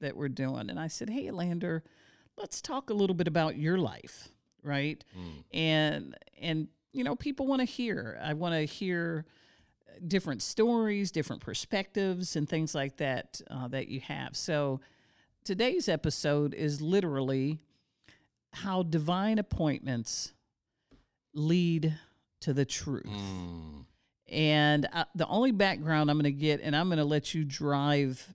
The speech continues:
Speaker 1: most of this conversation,
Speaker 2: Okay.
Speaker 1: is we've known each other for a long time. Uh, and then we've gone for long stretches where we didn't see each other, right? Years,
Speaker 2: Right.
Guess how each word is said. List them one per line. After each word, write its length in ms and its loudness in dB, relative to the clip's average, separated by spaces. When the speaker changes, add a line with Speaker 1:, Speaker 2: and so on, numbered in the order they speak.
Speaker 1:
most 360 2
of 80 0
this 160 0
conversation, 840 0
Speaker 2:
Okay. 120 4
Speaker 1:
is 200 -2
we've 340 2
known 280 4
each 240 2
other 320 2
for 180 0
a 80 4
long 320 4
time. 600 -4
Uh, 420 2
and 180 2
then 140 4
we've 240 2
gone 300 4
for 180 -4
long 400 2
stretches 560 0
where 180 2
we 140 2
didn't 220 4
see 220 0
each 180 -2
other, 200 -6
right? 260 0
Years, 420 2
Speaker 2:
Right. 60 2